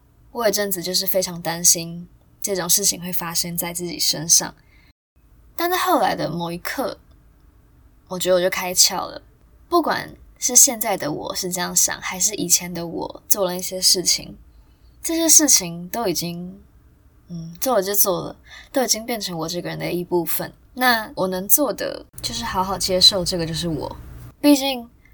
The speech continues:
以前的我、现在的我都是我。但是其实不是我今天想讲的重点，我真的扯太远了。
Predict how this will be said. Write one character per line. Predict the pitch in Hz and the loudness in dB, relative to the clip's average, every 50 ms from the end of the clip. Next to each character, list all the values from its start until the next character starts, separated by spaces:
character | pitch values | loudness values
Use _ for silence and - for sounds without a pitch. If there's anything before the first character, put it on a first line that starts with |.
| - _ _ - | -20 _ _ -6
以 | - 180 180 | -2 0 0
前 | - 196 185 | 0 2 2
的 | 196 196 | 2 2
我、 | 190 | 4
现 | 190 - 240 214 202 | 4 2 2 0 -2
在 | 214 208 180 | -2 -2 -2
的 | 160 196 | -2 -4
我 | 202 - | -6 -6
都 | - 180 190 | -4 -2 -2
是 | - - 202 | -2 -2 -2
我。 | 175 160 - - - _ _ _ _ _ - - _ - - _ - - - - _ _ - - - - _ - _ | -4 -6 -8 -12 -18 _ _ _ _ _ -20 -20 _ -20 -20 _ -20 -20 -20 -20 _ _ -20 -20 -20 -20 _ -12 _
但 | - 359 370 | 2 4 6
是 | 381 349 | 8 6
其 | 285 247 240 | 6 4 2
实 | 240 | -2
不 | 226 233 | -2 2
是 | 240 | 4
我 | 220 196 | 4 6
今 | 180 208 | 6 4
天 | 214 | 4
想 | 220 214 196 214 | 4 2 0 0
讲 | 190 165 | 0 0
的 | 175 | 2
重 | 180 214 196 180 170 | 4 2 2 2 2
点， | - 185 - - | 0 0 0 0
我 | - - | -2 -2
真 | 185 226 | -2 -2
的 | 233 214 | 0 2
扯 | - 208 196 | 2 2 2
太 | 196 208 214 196 | 0 0 -2 -2
远 | 175 175 - - - | -2 -4 -6 -8 -8
了。 | - - | -10 -12